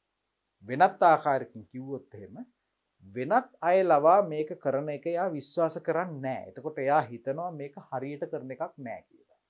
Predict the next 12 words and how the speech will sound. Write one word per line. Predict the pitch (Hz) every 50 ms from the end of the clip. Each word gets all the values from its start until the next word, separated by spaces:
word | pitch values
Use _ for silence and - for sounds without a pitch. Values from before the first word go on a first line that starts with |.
| _ _ _ _ _ _ _ _ _ _ _ _ _ _
බලතල | 110 107 113 123 123 - 143 143 160
දෙන්න | 147 120 117 120 135 139
කාටවත් | 120 131 123 - - 147 - _
කැමති | - 101 90 90 _ _
නෑ. | _ _ _ _ _ _ _ _ _ _ _ _ _ _ _ _ _ _ _ _ _ _ _ _ _ _ _ -
ව්‍යාපාරයේ | 101 104 107 110 113 110 _ 127 127 123 123 127 131 127 - - _
අයිතිකරුත් | - 101 110 117 113 - - - - 127 123 127 127 - _
ඔහුමයි, | 156 131 135 170 180 202 220 247 247 _ _ _ _ _ _ _ _ _ _
කළමනාකරුත් | - 120 113 107 117 120 120 123 127 123 - 147 143 143 143 143 143 -
ඔහුමයි, | 165 156 220 247 240 262 302 302 - _ _ _ _ _ _ _ -
නායකයත් | 131 143 151 160 190 233 262 269 277 - 294 311 311 - -
ඔහුමයි. | 311 214 196 147 98 - -